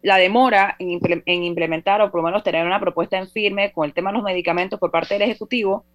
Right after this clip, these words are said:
tomando en cuenta que hace tres años se podía leer la propuesta en el plan de gobierno y que uno pensaría que, bueno, habrían agarrado esa y la perfeccionan o tratan de implementar ciertas cosas.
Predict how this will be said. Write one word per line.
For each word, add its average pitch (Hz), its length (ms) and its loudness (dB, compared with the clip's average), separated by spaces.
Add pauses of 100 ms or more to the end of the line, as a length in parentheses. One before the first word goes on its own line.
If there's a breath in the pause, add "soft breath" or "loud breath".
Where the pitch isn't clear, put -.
(540 soft breath)
tomando 185 280 0
en 202 120 -8
cuenta 214 580 0 (100)
que 165 360 -2
hace 185 240 -2
tres 226 280 0
años 233 360 -2
se 196 100 -2
podía 175 300 -2
leer 165 380 -2
la 170 140 -2
propuesta 151 640 -4 (560)
en 180 280 2
el 160 140 -2
plan 156 260 2
de 170 80 2
gobierno 180 640 2 (200)
y 180 140 -6
que 180 80 2
uno 196 180 2
pensaría 190 360 2
que, - 80 -6
bueno, 196 380 -2
habrían 156 320 0
agarrado 160 460 2
esa 180 280 2
y 220 40 -4
la 180 120 4
perfeccionan 180 840 -4
o 160 320 2
tratan 165 280 0
de 202 60 -2
implementar 156 440 -2
ciertas - 440 -2
cosas. - 580 -4